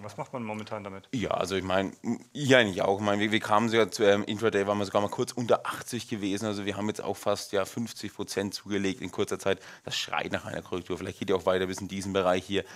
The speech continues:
Speaker 2: Ähm, grundsätzlich aber bleibt es bei Airbus.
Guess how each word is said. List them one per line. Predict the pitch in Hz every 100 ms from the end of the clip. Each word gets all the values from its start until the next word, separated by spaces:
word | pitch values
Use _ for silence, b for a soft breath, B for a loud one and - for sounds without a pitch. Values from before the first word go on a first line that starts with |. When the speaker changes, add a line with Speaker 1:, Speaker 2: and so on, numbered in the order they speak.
| B B -
Speaker 2:
Ähm, | 113 117 120 127 131
grundsätzlich | 123 135 113 117 - 107 101
aber | 101 101 95
bleibt | - - 95 -
es | 95
bei | - 95
Airbus. | 78 95 92 92 - -